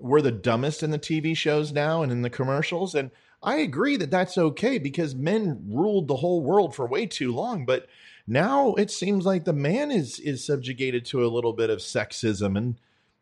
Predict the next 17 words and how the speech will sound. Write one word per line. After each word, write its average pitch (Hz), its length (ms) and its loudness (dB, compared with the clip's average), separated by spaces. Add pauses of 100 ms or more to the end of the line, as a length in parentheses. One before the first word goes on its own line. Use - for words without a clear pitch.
maybe 294 240 -2
we've 262 240 2
earned 247 300 4
it. 98 140 2
And - 80 -4
that's 247 240 -2
okay. 170 680 0
But, 160 420 0
uh, 165 280 2 (1200)
Democrats 139 800 0
are, 113 260 0 (280)
they're 196 180 0
getting 123 320 -2
sassy, 160 920 -4
you 117 200 -4
know? 165 360 -2
They're 139 440 -2